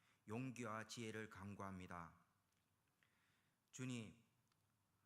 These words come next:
우리의 행동이 다음 세대를 위한 교과서가 되기를 원합니다. 주님을 알아가기 원하고 안 것을 실천하고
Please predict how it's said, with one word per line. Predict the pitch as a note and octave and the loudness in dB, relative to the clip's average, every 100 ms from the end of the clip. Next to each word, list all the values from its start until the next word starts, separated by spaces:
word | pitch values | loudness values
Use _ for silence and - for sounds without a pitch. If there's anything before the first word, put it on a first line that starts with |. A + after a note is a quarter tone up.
| - _ _ _ | -20 _ _ _
우리의 | - B2 E3 D#3+ | -4 0 4 4
행동이 | D#3 F3 D#3 B2+ A2+ A#2 C3 | 2 0 0 0 0 0 -4
다음 | B2 B2+ C#3 | 2 4 4
세대를 | C#3 B2+ A2+ A2+ A2 F#2 | 2 0 0 0 0 0
위한 | G2+ G#2 G2 - - - - | 0 0 -2 -8 -18 -16 -6
교과서가 | G#2+ B2 B2+ B2+ A#2+ | 0 2 2 0 0
되기를 | A#2+ A2 G2+ | 2 0 0
원합니다. | G2 G2+ G2 G2+ G2 E2 - - _ _ _ _ _ _ _ _ _ _ _ _ - - - - - _ _ _ _ _ | 0 0 0 2 2 0 -8 -20 _ _ _ _ _ _ _ _ _ _ _ _ -20 -20 -20 -20 -20 _ _ _ _ _
주님을 | - D3 D#3 D3 C#3+ | 0 4 4 6 6
알아가기 | D3 D3+ C#3+ C3 A#2+ | 8 8 6 4 4
원하고 | G#2 G#2+ A2 A2+ F2+ D#2 - _ _ - | 4 2 2 0 -2 -8 -18 _ _ -4
안 | A2+ B2 | 0 2
것을 | C3+ C#3 B2+ | 2 0 0
실천하고 | - D#3 D#3+ D#3 B2+ A#2 G#2+ E2 | 2 0 2 2 2 2 -2 -4